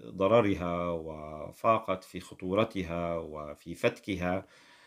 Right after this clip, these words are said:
الأوبئة ال-، ال-، الصحية، يعني، التي انتشرت في الآونة الأخيرة، التي كان، يعني، منها هذا الوباء الذي، آه، يعني، لا زال إلى اليوم الحديث عنه، ويعني، كان هناك وباء الكوليرا وهناك كان وباء الطاعون،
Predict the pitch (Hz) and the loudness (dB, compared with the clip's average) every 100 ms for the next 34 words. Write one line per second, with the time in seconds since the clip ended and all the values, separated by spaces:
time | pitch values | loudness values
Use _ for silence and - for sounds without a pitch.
0 | - - _ - 120 120 165 143 120 113 | -20 -20 _ -2 0 4 6 6 6 6
1 | 117 120 - 120 113 117 - 117 113 113 | 6 6 2 -4 -4 -6 -6 -6 -4 -4
2 | 113 113 127 139 120 - - - 202 147 | -6 -6 -6 -6 -8 -6 -6 -2 -2 2
3 | 120 117 117 123 135 131 127 127 131 131 | 2 2 0 -2 -4 -2 -2 -4 -4 -2
4 | 135 - 135 151 135 104 123 - 110 120 | -2 -2 0 2 4 2 2 0 -2 0
5 | 113 104 90 95 - 127 135 143 151 127 | 2 0 -2 -4 -4 -2 0 2 2 2
6 | 123 113 110 110 110 104 104 98 90 101 | -2 -6 -4 -2 0 -2 -2 -2 -4 -4
7 | 101 101 95 104 107 - 98 92 87 85 | -6 -4 -4 -4 -4 -4 -4 -4 -4 -4
8 | 85 98 - 87 82 90 80 - 85 80 | -2 -2 -2 -6 -8 -8 -10 -8 -8 -8
9 | - - 82 85 87 92 98 110 - 90 | -10 -12 -10 -8 -4 -2 2 2 2 -2
10 | 87 82 90 95 85 98 - 87 92 98 | -4 -4 0 0 0 -6 -10 -8 -8 -6
11 | 113 131 156 139 143 143 143 160 165 - | -2 0 2 4 4 4 2 -2 -6 -4
12 | 170 123 139 139 127 117 107 110 107 98 | -2 0 -2 -2 -2 -2 -2 -2 -2 -2
13 | 92 101 - 87 113 113 110 104 95 85 | 0 0 0 -4 -4 -2 0 0 -2 -2
14 | 87 98 98 - 92 90 82 80 98 - | -6 -6 -6 -6 -6 -4 -4 -2 0 0
15 | - 82 80 104 151 | -4 -6 -2 2 2